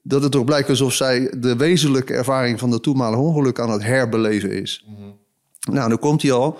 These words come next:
Speaker 1: Als je op dat moment vraagt, "Hey, meisje, meisje," want dat is dan een meisje, eh, "als jij daar nou,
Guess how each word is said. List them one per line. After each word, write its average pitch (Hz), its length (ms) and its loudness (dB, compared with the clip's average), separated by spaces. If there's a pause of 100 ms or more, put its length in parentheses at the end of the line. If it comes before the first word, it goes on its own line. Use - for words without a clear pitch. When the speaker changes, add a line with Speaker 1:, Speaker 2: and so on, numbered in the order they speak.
(420)
Speaker 1:
Als 135 200 0
je 151 80 4
op 143 120 -2
dat 147 180 2
moment 143 300 2
vraagt, 156 380 -2
"Hey, 143 180 2
meisje, 147 680 0 (120)
meisje," 123 460 0
want 131 120 0
dat 135 120 -2
is 127 120 -2
dan 110 140 -2
een 107 80 0
meisje, 135 600 -2 (840)
eh, 127 400 0
"als 135 200 -2
jij 143 140 2
daar 139 180 0
nou, 131 440 0